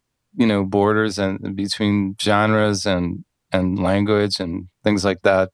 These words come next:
um, presenting, like, intersectional narratives for people that they can understand. Like, uh, you know, I've been using the A O C as this example of someone who is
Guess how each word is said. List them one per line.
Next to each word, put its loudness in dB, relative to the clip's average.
um, -2
presenting, 2
like, 0
intersectional 0
narratives 0
for -2
people 0
that -2
they 0
can -2
understand. -2
Like, 2
uh, 0
you 2
know, 4
I've 4
been 4
using 2
the 0
A 0
O 0
C -2
as 0
this -4
example 0
of -2
someone 0
who -2
is -4